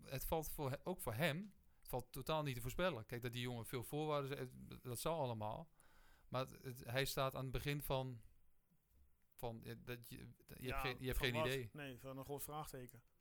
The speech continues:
Speaker 1: Dus, eh, eh, maar P S V neemt dat, eh, risico. Is geen risico, want ze nodigen gewoon iemand, eh, en, en zorgen misschien voor de huisvesting en dat is het. Maar ik vind dan,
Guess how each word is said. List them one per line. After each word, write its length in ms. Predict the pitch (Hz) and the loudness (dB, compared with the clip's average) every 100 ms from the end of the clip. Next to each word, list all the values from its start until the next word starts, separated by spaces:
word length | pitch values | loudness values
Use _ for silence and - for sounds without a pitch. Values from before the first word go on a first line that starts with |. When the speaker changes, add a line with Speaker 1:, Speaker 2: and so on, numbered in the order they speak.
| _ - | _ -6
Speaker 1:
Dus, 240 | - 139 - | -2 -4 -4
eh, 640 | 147 135 131 - 123 123 123 | -2 -2 -2 -2 -4 -4 -6
eh, 60 | |
maar 140 | 127 131 | -4 2
P 80 | 165 | 2
S 60 | 151 | 4
V 140 | 165 | 4
neemt 240 | 143 170 185 | 4 2 2
dat, 240 | 135 - - - 117 | -2 -4 -12 -12 -10
eh, 280 | 117 107 107 | -8 -8 -6
risico. 480 | 117 113 - 117 113 | -4 -2 0 2 2
Is 180 | 131 | -2
geen 140 | - 113 | -4 -2
risico, 360 | 117 113 - | -2 -4 -4
want 140 | 107 107 | -6 -8
ze 80 | 113 | -8
nodigen 380 | 110 110 101 | -6 -6 -6
gewoon 220 | 107 110 110 | -2 -2 -2
iemand, 260 | 113 110 | -2 -2
eh, 340 | 117 117 117 - | -2 -2 -2 -2
en, 140 | 113 | -4
en 380 | 113 113 113 113 | -4 -6 -6 -4
zorgen 260 | 127 117 | -2 -2
misschien 240 | 117 - 120 | -4 -4 -4
voor 120 | 117 | 0
de 60 | 113 | 0
huisvesting 500 | 120 - 117 113 110 | 0 -2 -4 -6 -4
en 60 | |
dat 140 | 117 143 | -4 -2
is 120 | 131 | -4
het. 160 | 131 - - - - | -6 -10 -18 -18 -6
Maar 160 | 127 131 | -2 2
ik 140 | 170 | 2
vind 240 | - 151 135 | 4 2 6
dan, 320 | 131 151 | 4 4